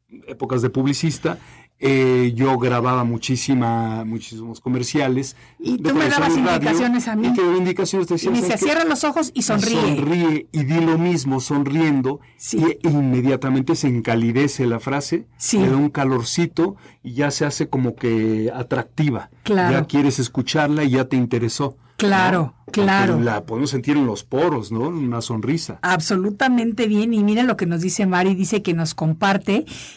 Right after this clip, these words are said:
Speaker 2: que tiene aún presente la sonrisa de su hija al darme como, di-, al darle como regalo de cumpleaños su título profesional.
Speaker 1: Uf.
Speaker 2: Esa es una
Speaker 1: Uf.
Speaker 2: sonrisa,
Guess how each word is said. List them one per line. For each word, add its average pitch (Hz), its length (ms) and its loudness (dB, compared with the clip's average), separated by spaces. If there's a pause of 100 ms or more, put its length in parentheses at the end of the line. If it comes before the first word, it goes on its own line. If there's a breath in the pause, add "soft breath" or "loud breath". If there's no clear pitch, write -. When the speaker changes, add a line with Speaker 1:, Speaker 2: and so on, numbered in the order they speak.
Speaker 2:
que 202 140 0
tiene 247 480 2
aún 220 280 2
presente 175 760 0 (320 loud breath)
la 190 180 2
sonrisa 214 560 2
de 262 140 0
su 185 240 -2
hija 175 500 -2
al 185 240 0
darme 214 440 2
como, 175 360 -2
di-, 170 200 -4
al 165 160 0
darle 185 360 2
como 160 260 0
regalo 185 360 0
de 202 120 0
cumpleaños 190 720 0 (280 loud breath)
su - 280 -2
título 196 640 -4
profesional. 147 800 -2
Speaker 1:
Uf. - 320 -10
Speaker 2:
Esa 277 220 2
es 262 100 0
una 277 160 0
Speaker 1:
Uf. 254 80 -2
Speaker 2:
sonrisa, 220 840 0